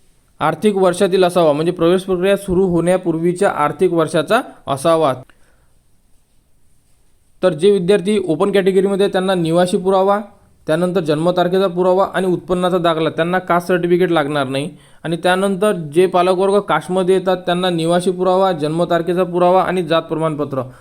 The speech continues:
इन्कम सर्टिफिकेट लागणार नाही. अशा प्रकारे तीन डॉक्युमेंट्स हे घेऊन जाणं सुद्धा गरजेचं राहणार आहे. तर अशा प्रकारे ज्या पालकवर्गांचे नंबर लागणार आहे त्यांना ॲडमिशनसाठी जायचं आहे, स्टार्टिंगला त्यांना हमीपत्र, ॲडमिट कार्ड आणि हे तीन डॉक्युमेंट्स,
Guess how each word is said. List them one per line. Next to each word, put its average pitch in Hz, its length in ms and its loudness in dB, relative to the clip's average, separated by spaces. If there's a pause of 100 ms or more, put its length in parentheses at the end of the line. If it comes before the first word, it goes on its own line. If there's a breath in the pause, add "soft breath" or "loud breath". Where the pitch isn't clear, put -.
(120)
इन्कम 165 280 -2
सर्टिफिकेट 170 500 0
लागणार 135 360 0
नाही. 123 180 -4 (200)
अशा 180 180 0
प्रकारे 180 380 2
तीन 180 280 -2
डॉक्युमेंट्स 180 560 0
हे 165 100 -2
घेऊन 170 240 0
जाणं 170 180 0
सुद्धा 170 380 -2 (480 loud breath)
गरजेचं 156 400 2
राहणार 151 300 0
आहे. 139 120 -4 (340 soft breath)
तर 165 40 0
अशा 160 220 2
प्रकारे 214 360 2
ज्या 180 280 2
पालकवर्गांचे 185 920 0
नंबर 170 340 0
लागणार 160 400 0
आहे 175 120 0 (560 soft breath)
त्यांना 175 200 0
ॲडमिशनसाठी 175 680 2
जायचं 156 380 2
आहे, 175 120 0 (600 soft breath)
स्टार्टिंगला 180 540 2
त्यांना 196 400 2 (200)
हमीपत्र, 185 640 2 (400)
ॲडमिट 151 440 -2
कार्ड 196 220 4 (160)
आणि 175 160 0
हे 185 140 2
तीन 185 300 0
डॉक्युमेंट्स, 170 540 0